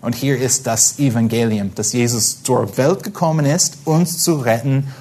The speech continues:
und zu herrschen. Alles in Ordnung zu bringen, was wir als Menschen kaputt gemacht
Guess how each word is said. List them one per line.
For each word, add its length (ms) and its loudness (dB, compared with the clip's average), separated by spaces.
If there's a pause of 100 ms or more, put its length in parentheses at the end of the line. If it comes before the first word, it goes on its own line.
(120)
und 260 2
zu 140 0
herrschen. 540 -2
Alles 380 0
in 120 0 (100)
Ordnung 640 2
zu 160 0
bringen, 880 0 (400)
was 300 0
wir 200 4
als 180 0
Menschen 420 0
kaputt 400 -4
gemacht 440 -2